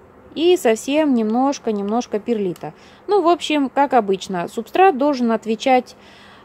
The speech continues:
а, таким требованиям. Он должен быть рыхлый, влагоёмкий и воздухопроницаемый. И не должен слёживаться в большом объёме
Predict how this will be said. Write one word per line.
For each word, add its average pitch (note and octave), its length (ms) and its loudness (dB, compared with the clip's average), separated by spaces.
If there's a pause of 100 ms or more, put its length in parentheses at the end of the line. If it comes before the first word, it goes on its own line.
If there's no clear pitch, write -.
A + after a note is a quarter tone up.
(200)
а, F3+ 460 -4 (180)
таким A3+ 340 0
требованиям. F#3+ 640 2
Он A#3 180 0
должен F#3+ 300 0
быть E3+ 220 -8
рыхлый, B3 640 2 (280)
влагоёмкий A3+ 1000 2
и E4 200 4
воздухопроницаемый. A#3 1200 -2
И E4+ 160 0
не D#4 120 2
должен B3+ 400 -2
слёживаться B3 720 0
в G3 40 -8
большом A#3+ 480 -2
объёме G#3+ 600 -2